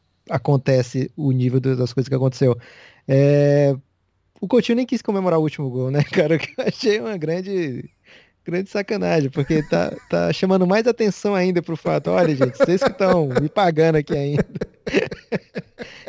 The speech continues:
É, acho que é realmente pra, pra reavaliar tudo. Acho que o, o Barcelona, não só pela Champions, mas o,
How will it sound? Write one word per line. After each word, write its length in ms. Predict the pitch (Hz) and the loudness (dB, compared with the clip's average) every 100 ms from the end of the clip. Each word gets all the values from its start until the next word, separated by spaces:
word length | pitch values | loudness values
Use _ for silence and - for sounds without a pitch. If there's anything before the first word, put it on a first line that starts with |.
| - | -14
É, 1300 | 165 143 139 139 135 131 131 127 123 120 117 120 123 _ _ _ _ - | -8 -6 -4 -2 -2 -2 -4 -4 -4 -6 -8 -12 -14 _ _ _ _ -6
acho 360 | 196 185 - 185 | -2 -2 -2 -4
que 500 | 185 165 147 131 - _ _ _ _ _ | 0 2 2 -2 -8 _ _ _ _ _
é 280 | 170 160 139 | 2 4 4
realmente 540 | 117 131 127 131 - 113 | 4 2 0 -2 -4 -8
pra, 440 | - 135 127 117 | -2 0 2 0
pra 460 | 117 123 117 113 120 | -2 -2 -2 -4 -4
reavaliar 680 | 120 127 135 131 123 127 127 | 2 4 4 2 2 0 -2
tudo. 500 | 139 143 156 190 - - - _ _ - | -2 0 2 0 -2 -18 -20 _ _ -2
Acho 340 | 147 143 156 | 0 0 -4
que 300 | - 143 135 | 0 2 4
o, 300 | 131 135 147 | 2 0 0
o 60 | 135 | 2
Barcelona, 760 | 139 - 135 127 127 123 120 | 2 2 0 2 0 -2 -2
não 260 | 131 165 185 | 0 0 0
só 260 | - 147 | 0 -2
pela 260 | 135 135 127 | 0 -2 -2
Champions, 460 | - 147 151 123 117 | -4 -4 -4 -6 -4
mas 240 | 127 127 | -4 -2
o, 240 | 143 151 | -2 -4